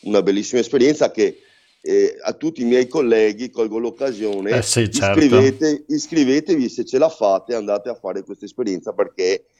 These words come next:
Speaker 1: è una cosa stupenda.
Speaker 2: Allora
Speaker 1: Non ritorna, non ritorna.
Speaker 2: Ascolta, un po', diamo un po' i nomi, facciamo anche i nomi dei tuoi, della tua band, con il
Speaker 1: Allora
Speaker 2: relativo strumento.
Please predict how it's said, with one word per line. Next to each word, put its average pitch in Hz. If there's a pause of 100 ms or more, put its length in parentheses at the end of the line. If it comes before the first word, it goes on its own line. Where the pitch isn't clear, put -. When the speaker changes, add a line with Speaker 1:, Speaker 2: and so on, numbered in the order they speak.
(160)
Speaker 1:
è 117
una 123
cosa 101
stupenda. 82 (640)
Speaker 2:
Allora 147
Speaker 1:
Non 110
ritorna, 143 (100)
non 131
ritorna. 113 (600)
Speaker 2:
Ascolta, 123
un 113
po', 127
diamo 127
un 120
po' 127
i 120
nomi, 92
facciamo 104
anche 104
i 110
nomi 104
dei 95
tuoi, 95
della 87
tua 95
band, 120 (960)
con 110
il 107
Speaker 1:
Allora 120
Speaker 2:
relativo 110
strumento. 107